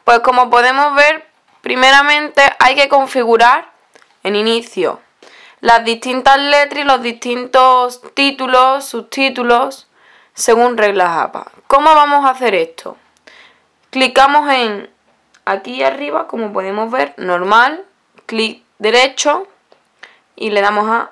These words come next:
modificar. ¿Cómo tiene que estar la letra? La letra tiene que estar en Times New Roman, tamaño doce,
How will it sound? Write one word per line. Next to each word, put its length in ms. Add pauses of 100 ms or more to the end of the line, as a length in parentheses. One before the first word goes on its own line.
modificar. 640 (2250)
¿Cómo 280
tiene 200
que 80
estar 240
la 140
letra? 400
La 100
letra 240
tiene 240
que 80
estar 280
en 240
Times 560
New 220
Roman, 460 (1700)
tamaño 720
doce, 640